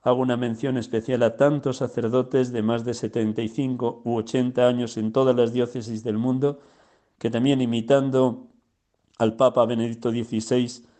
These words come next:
saben pasar los últimos años de su vida en silencio,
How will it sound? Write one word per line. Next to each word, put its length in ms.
saben 520
pasar 380
los 240
últimos 420
años 280
de 100
su 160
vida 400
en 160
silencio, 840